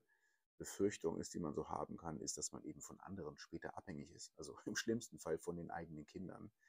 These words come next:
Ja, und dann den Kindern gegenüber zugeben muss, dass man sich eben nicht vernünftig um seine eigene Altersvorsorge gekümmert hat.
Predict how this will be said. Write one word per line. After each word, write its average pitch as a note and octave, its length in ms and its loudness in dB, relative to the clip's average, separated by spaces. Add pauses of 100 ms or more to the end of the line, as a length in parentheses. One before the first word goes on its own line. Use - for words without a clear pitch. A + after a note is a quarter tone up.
(440)
Ja, D#2 140 4
und D2 320 -2
dann E2 260 2
den D#2+ 160 -2
Kindern E2+ 360 0
gegenüber E2 420 2
zugeben - 1400 0
muss, E2 220 4
dass - 180 4
man D#2+ 120 4
sich D2+ 200 -4
eben E2 240 0
nicht - 420 -6
vernünftig E2 600 -4
um D2 100 -6
seine D#2+ 240 0
eigene D#2+ 340 -2
Altersvorsorge D#2 840 -2
gekümmert - 420 -10
hat. - 100 -20